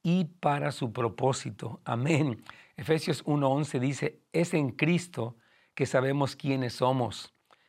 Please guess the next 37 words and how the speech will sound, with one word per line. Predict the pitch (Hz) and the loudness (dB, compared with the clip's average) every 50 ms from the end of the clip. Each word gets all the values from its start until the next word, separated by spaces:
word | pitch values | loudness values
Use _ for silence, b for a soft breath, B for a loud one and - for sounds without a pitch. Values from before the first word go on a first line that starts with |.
| b b | b b
y | b 151 127 | b -2 -2
para | 101 - 139 123 120 120 117 - - | 0 2 4 6 6 6 4 2 0
qué | - 143 147 147 | 0 2 2 4
vivimos. | 147 143 131 120 131 135 139 135 120 110 104 - - - - | 4 2 0 0 0 0 2 2 0 -2 -2 -6 -12 -12 -4
Mucho | 185 165 180 208 185 - 196 175 156 | 0 2 2 2 2 2 2 2 4
antes | 160 180 190 190 170 - 160 135 | 4 4 2 2 0 0 -2 0
de | 127 123 104 | 0 -2 0
que | - 131 | 0 0
oyéramos | 123 123 143 151 165 156 139 123 107 | 2 2 2 2 4 4 2 2 2
de | 117 110 | 0 -2
Cristo, | - 139 139 160 156 - - 117 113 117 - - _ _ - | 0 0 0 0 -2 -2 -2 -2 -2 -2 -4 -10 _ _ 0
Él | 165 170 185 202 196 | 2 2 4 4 4
nos | 180 170 151 123 127 | 2 2 2 0 0
vio | 143 165 175 185 165 139 - b b b b b b b b b b | 0 2 4 4 2 2 -2 b b b b b b b b b b
y | 170 160 | 2 2
nos | 156 156 143 135 | 4 2 2 2
diseñó | 147 143 127 - 156 135 135 143 151 170 190 202 175 147 | 2 0 0 0 0 0 0 2 2 4 4 2 2 4
para | - 143 147 156 | 4 4 4 4
una | 160 165 156 | 4 2 2
vida | 139 127 143 160 151 170 165 | 0 0 0 2 2 2 2
gloriosa." | 147 156 156 156 151 151 165 185 196 175 - - 127 - - b b b b b b b b b b b - | 2 2 2 2 2 2 2 2 2 2 0 -2 -2 -4 -4 b b b b b b b b b b b 2
Parte | - - 107 - - - - | 4 4 4 2 2 2 2
de | 165 175 | 2 2
su | 123 156 131 | 0 -2 -2
propósito | - 139 131 120 - 165 160 151 - 143 127 147 131 | -2 -2 -2 0 2 2 2 2 2 0 -4 -4 -2
general | 135 131 120 120 117 123 131 143 156 170 - B B B B B B B | -2 -2 0 2 4 4 4 4 2 0 -4 B B B B B B B
en | 143 135 127 | -2 0 2
el | 127 123 117 | 2 0 0
que | - - - - | 0 -2 0 2
Él | - 139 143 156 | 2 4 4 4
obrara | 143 127 131 139 139 139 147 139 - - - | 4 4 4 4 4 4 2 0 -2 -6 -6
en | 147 131 127 120 110 | -4 -4 -2 -4 -2
todos | - 156 147 151 151 175 190 - - - b b b b b b - | 0 2 2 4 2 0 0 -4 -6 -12 b b b b b b -2
y | 156 139 | -2 0
por | 107 - 123 117 110 - | 2 2 2 2 2 0
todos. | - 120 113 107 107 107 - - B B B B B B B B | 0 0 0 0 -2 -8 -12 -18 B B B B B B B B
Entonces, | 147 135 127 - 156 156 170 165 - 226 226 226 - | -2 0 2 4 4 4 4 4 2 2 0 0 -2